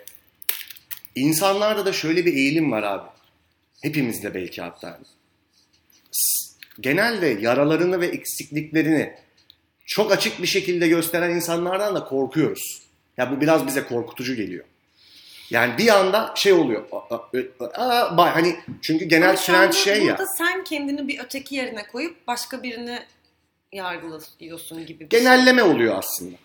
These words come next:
Speaker 2: Yani, e, tam bilemedim ya bunu.
Speaker 1: Yok, ben şu yüzden söylüyorum. Hani bunu encourage etmek zor.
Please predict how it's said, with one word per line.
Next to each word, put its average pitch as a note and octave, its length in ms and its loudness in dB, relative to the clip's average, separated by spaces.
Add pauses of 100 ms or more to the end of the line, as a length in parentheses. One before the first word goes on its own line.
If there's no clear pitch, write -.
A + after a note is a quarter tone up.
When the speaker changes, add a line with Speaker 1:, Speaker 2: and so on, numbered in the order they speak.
Speaker 2:
Yani, G#3+ 480 -6 (680)
e, F3+ 60 -10 (1900)
tam F4+ 240 -4
bilemedim A3 500 -4
ya F3 280 -8
bunu. E3+ 320 -14 (360)
Speaker 1:
Yok, D#3 180 2
ben E3+ 120 4
şu G3 160 -4
yüzden E3 280 -2
söylüyorum. G#2 520 -4
Hani A#2+ 280 -6
bunu D#3+ 260 -2
encourage E3+ 460 0
etmek D#3+ 340 -4
zor. G#2+ 200 -4